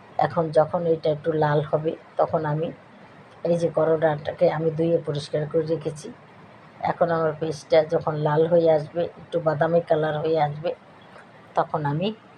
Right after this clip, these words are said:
করলাটাকে ঢেলে দেব। করলা ভাজি বন্ধুরা, তোমরা তো জানো, অনেক স্বাস্থ্যের জন্যে ভালো, মুখে রুচি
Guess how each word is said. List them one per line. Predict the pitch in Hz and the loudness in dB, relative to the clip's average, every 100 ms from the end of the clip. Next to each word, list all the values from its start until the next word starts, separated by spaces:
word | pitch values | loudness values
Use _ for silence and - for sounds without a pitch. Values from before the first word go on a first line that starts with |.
| - - | -20 -4
করলাটাকে | 160 151 156 156 151 165 185 220 - | -2 0 0 0 0 -2 -2 -6 -2
ঢেলে | - 156 143 | 2 2 2
দেব। | 135 123 - - - - - - - | -2 -10 -14 -16 -20 -20 -20 -20 -4
করলা | 165 170 170 165 | 0 4 6 6
ভাজি | 160 165 160 | 4 2 -2
বন্ধুরা, | 160 156 160 165 175 - - - | -2 0 4 6 6 2 -6 -6
তোমরা | 165 156 - | 0 0 0
তো | 165 | 0
জানো, | 156 147 165 - - | 0 -2 -4 -8 -10
অনেক | 160 160 - | -6 -6 -4
স্বাস্থ্যের | 175 147 - 156 156 | -6 -4 -6 -4 -4
জন্যে | 160 165 147 | -2 0 0
ভালো, | 147 147 156 - - - - - - | -4 -4 -6 -10 -20 -20 -20 -20 -6
মুখে | 165 156 180 165 | -2 0 0 0
রুচি | 156 - | -2 0